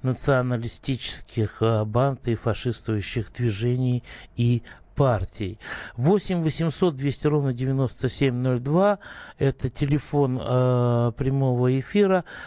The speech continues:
Восемь девятьсот шестьдесят семь двести ровно девяносто семь ноль два — это номера двух сервисов WhatsApp и Viber. Э, они оба находятся на одном,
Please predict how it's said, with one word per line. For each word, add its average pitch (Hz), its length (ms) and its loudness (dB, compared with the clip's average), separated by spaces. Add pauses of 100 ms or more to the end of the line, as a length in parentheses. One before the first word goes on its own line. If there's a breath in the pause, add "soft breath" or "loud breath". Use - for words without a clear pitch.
(120)
Восемь 131 540 0
девятьсот 120 460 -2
шестьдесят - 300 -2
семь 123 360 -2
двести 120 380 -2
ровно 123 300 0
девяносто 120 480 -4
семь 127 240 0
ноль 131 220 -2
два — 170 360 2
это 127 460 0
номера 135 580 0 (380 loud breath)
двух 135 400 0
сервисов 113 600 0
WhatsApp 123 560 0
и 131 100 2
Viber. 165 580 2 (440 loud breath)
Э, 127 320 2
они 151 220 0
оба 139 320 2
находятся 127 720 -2 (340 loud breath)
на 135 320 2
одном, 123 640 0